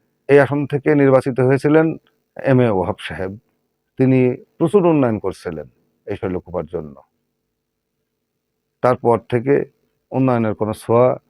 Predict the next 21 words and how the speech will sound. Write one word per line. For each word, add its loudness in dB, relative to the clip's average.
এই 6
শৈলকুপা 0
থানায় -8
পড়েনি। 2
তারপর 0
অ্যাটর্নি 0
জেনারেল 2
অ্যাডভোকেট -6
আসাদুজ্জামান -4
অ্যাটর্নি 2
জেনারেল 4
হওয়ার 0
পরে -2
সে -6
অনেক 2
উন্নয়নমূলক -2
কাজ -8
করছেন, -20
অন্তত -8
শৈলকুপার -4
জন্য। -20